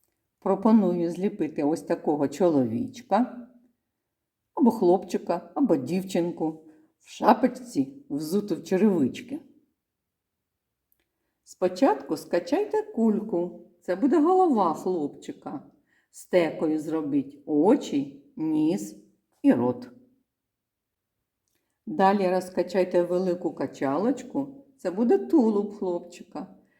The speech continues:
Приєднайте до тулуба голівку. Розкачай дві качалочки,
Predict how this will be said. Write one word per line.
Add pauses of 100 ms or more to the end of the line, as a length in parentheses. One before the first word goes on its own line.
(320)
Приєднайте
до
тулуба
голівку. (2000)
Розкачай
дві
качалочки,